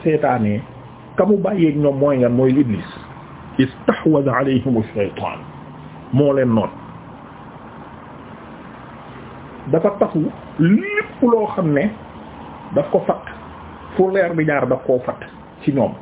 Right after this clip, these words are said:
Borom bi seetaan leen ci maadu teen ak moom. Lu mu leen def li ëpp solo, te ñu génnoon ko avant buntu bii,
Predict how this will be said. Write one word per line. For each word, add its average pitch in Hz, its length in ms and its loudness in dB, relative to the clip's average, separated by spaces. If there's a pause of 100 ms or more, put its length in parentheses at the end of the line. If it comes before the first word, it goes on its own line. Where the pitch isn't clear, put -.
(480)
Borom 160 280 2
bi 160 80 4 (180)
seetaan 208 520 2
leen 131 240 -2 (380)
ci 180 80 4
maadu 160 360 4
teen 117 180 0 (1800)
ak 131 100 4
moom. 127 260 4 (2250)
Lu 208 160 8
mu 320 120 2
leen 294 200 4
def 208 200 4
li 190 80 6
ëpp - 480 2
solo, 147 200 4 (1000)
te 170 80 6
ñu 160 200 2
génnoon 156 380 4
ko - 80 2
avant 147 260 2
buntu 135 340 2
bii, 104 220 0